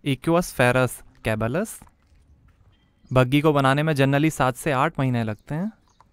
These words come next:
तीन साल का घोड़ा बग्गी चलाने के लिए बेस्ट रहता है और घोड़े की ट्रेनिंग में दस से पन्द्रह दिन लग जाते हैं। फीमेल हॉर्सेस कैरेज में यूज़ नहीं होती हैं क्योंकि वो चिढ़ जाती हैं और उन्हें मैनेज करना मुश्किल होता है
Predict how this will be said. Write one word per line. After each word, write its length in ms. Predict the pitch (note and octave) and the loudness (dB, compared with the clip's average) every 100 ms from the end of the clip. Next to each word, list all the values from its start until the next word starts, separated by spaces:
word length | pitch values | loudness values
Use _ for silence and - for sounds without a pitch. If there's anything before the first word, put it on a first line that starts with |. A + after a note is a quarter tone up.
| _ _ _ _ _ - | _ _ _ _ _ -2
तीन 200 | C#3+ D3 | 0 2
साल 240 | D#3 D3 | 2 2
का 120 | D#3 | 2
घोड़ा 240 | C3 C#3 D#3 | 2 4 4
बग्गी 300 | C3 B2+ E3 | 2 0 0
चलाने 340 | D#3 C3+ B2+ | 2 2 0
के 80 | A#2+ | 0
लिए 80 | A2+ | -2
बेस्ट 300 | A#2+ - B2 | -2 -2 -4
रहता 220 | A2 C#3 | -2 -2
है 140 | F#3 | 0
और 200 | G3 D3+ | 0 0
घोड़े 300 | C3+ B2+ B2+ | 0 2 2
की 100 | C#3+ | 0
ट्रेनिंग 420 | D#3 C#3 C3+ D#3+ E3+ | -2 0 0 0 0
में 220 | E3+ E3+ - - - | -2 -4 -10 -20 -6
दस 200 | A#2 C#3 | 0 2
से 140 | - F3 | 2 0
पन्द्रह 300 | D3 D3 F#3 | 0 2 2
दिन 160 | E3 | 2
लग 140 | A2 G#2+ | -2 -4
जाते 280 | G#2+ G#2 D#3 | -6 -6 -8
हैं। 840 | B3 - - - - - - - - | -8 -12 -18 -20 -20 -20 -20 -18 0
फीमेल 340 | C#3+ D3 E3 | 4 4 4
हॉर्सेस 360 | D3 D3 F3 - | 4 4 0 2
कैरेज 320 | C#3 C#3 C#3 | 2 2 2
में 100 | D3 | 0
यूज़ 260 | C#3 C3 | 0 2
नहीं 200 | B2+ C#3 | 2 4
होती 200 | E3+ D#3 | 2 0
हैं 100 | F3 | -2
क्योंकि 280 | E3 C#3+ D3+ | -2 -2 0
वो 180 | C#3+ C3 | 2 0
चिढ़ 220 | B2 C3+ | 0 2
जाती 340 | C#3+ D3 F3 F3 | 2 2 0 -2
हैं 80 | |
और 140 | F3 D#3 | 0 0
उन्हें 160 | D3+ | 0
मैनेज 340 | C3 B2 D3+ - | 2 2 2 0
करना 260 | D3+ C#3 | 0 2
मुश्किल 320 | A#2+ A2 A2+ A2+ | 0 -2 -6 -8
होता 220 | A2+ D3 | -6 -6
है 140 | G3+ | -6